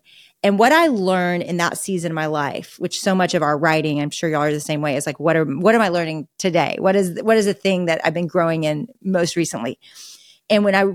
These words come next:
wrote that book, I was growing in our spiritual authority, that God really has given us so much authority that we are not believing and we are not accessing. And so we let the darkness take us down,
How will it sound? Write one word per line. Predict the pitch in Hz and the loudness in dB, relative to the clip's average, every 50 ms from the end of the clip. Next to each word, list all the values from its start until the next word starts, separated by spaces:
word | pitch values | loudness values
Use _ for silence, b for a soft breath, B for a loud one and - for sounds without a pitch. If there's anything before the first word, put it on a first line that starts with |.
| - - | -6 -2
wrote | 180 240 262 285 - - | 2 2 4 4 2 2
that | - 208 240 262 - - | 0 0 2 0 0 -2
book, | 175 165 160 - - | -4 -4 -4 -4 -4
I | - 175 | -2 -2
was | 175 175 151 | -2 -4 -6
growing | 151 - - 190 180 180 180 170 160 | -10 -6 -4 -2 -2 -2 -2 -4 -6
in | - - 170 170 160 156 - | -8 -8 -6 -6 -6 -6 -4
our | - 165 160 | -4 -4 -4
spiritual | 160 - - - - 180 175 170 165 - 170 160 - | -4 -6 -10 -8 -4 -2 -2 -2 -2 -2 -4 -6 -6
authority, | 156 - - _ 160 147 131 - - - - - _ _ _ | -8 -12 -12 _ -8 -6 -6 -6 -8 -10 -16 -20 _ _ _
that | - 196 170 - - | -2 -2 -2 -4 -4
God | - 208 190 190 196 190 185 165 156 | -2 0 2 2 2 0 -2 -4 -4
really | 165 196 196 190 196 185 | -4 -2 0 0 0 -2
has | 170 175 165 156 - | -2 -4 -6 -8 -8
given | - 175 170 160 170 165 | -6 -4 -2 -2 -2 -4
us | 151 151 - | -6 -6 -8
so | - - - - - 190 180 180 180 175 175 170 170 170 _ _ _ _ - | -10 -12 -12 -8 -4 -2 0 2 2 2 2 2 -2 -4 _ _ _ _ -10
much | 165 170 175 175 165 147 - - - | -6 -4 -2 0 -2 -2 -4 -6 -8
authority | 160 156 - - 170 170 170 165 160 | -8 -8 -6 -6 -4 -2 -2 -2 -4
that | 147 - - 160 | -6 -8 -8 -4
we | 170 165 | -4 -2
are | 160 151 | -2 -2
not | 151 156 160 160 170 185 202 208 - | -4 -4 -4 0 2 2 2 2 0
believing | - 196 175 170 165 156 156 156 151 | -2 -4 -2 -2 -2 -4 -4 -6 -6
and | 147 147 | -6 -6
we | 147 147 | -6 -6
are | 147 | -6
not | 143 143 151 147 - - | -6 -4 -4 -4 -4 -4
accessing. | - 147 135 - - - - - - - - - B B B B B B B B B B _ | -6 -8 -8 -8 -12 -14 -16 -14 -16 -18 -18 -18 B B B B B B B B B B _
And | - 190 175 | -2 -2 -2
so | - - 208 190 185 180 180 | 0 2 2 4 4 4 4
we | 175 170 175 208 202 185 | 2 2 2 2 2 4
let | 185 185 185 202 202 - | 4 4 4 2 2 0
the | 190 175 | -2 -2
darkness | 139 160 151 127 101 160 160 - | 0 0 0 0 -2 -6 -8 -6
take | - 180 170 - | -6 -6 -6 -6
us | 156 - | -6 -6
down, | - 180 165 160 151 143 147 147 | -4 -4 -2 -2 -2 -2 -4 -6